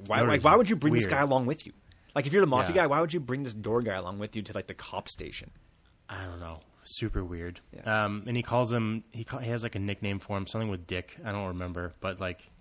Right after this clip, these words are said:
Speaker 2: Dick the Prick or, or s-, some weird little nickname like that. And basically the guy's like,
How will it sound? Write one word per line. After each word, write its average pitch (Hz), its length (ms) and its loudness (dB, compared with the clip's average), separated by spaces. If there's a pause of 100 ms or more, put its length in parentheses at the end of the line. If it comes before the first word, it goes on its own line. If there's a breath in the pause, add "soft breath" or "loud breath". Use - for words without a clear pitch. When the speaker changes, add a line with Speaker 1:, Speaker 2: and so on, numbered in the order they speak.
(580 soft breath)
Speaker 2:
Dick - 180 -6
the - 80 -6
Prick - 320 -8
or, 104 60 -2
or 113 100 -6
s-, - 220 -2 (100)
some 135 200 4
weird 117 200 2
little 98 200 -2
nickname 92 360 -6
like 87 140 -8
that. 87 220 -4 (1200)
And 123 100 -4
basically 127 400 -2
the 110 140 -2
guy's 101 240 0
like, 95 280 -4